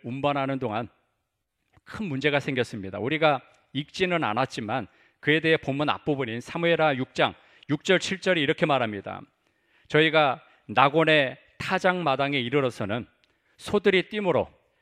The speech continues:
우사가 손을 들어 하나님의 궤를 붙들었더니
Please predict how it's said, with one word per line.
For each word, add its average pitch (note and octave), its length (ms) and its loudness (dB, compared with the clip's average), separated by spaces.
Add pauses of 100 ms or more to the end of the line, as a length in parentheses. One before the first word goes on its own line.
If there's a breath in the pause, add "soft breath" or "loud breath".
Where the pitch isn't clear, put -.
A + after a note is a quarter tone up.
(240 soft breath)
우사가 F#3 400 6
손을 G#3 340 0
들어 F3 200 6
하나님의 G3 520 0
궤를 E3 460 2
붙들었더니 B2 680 0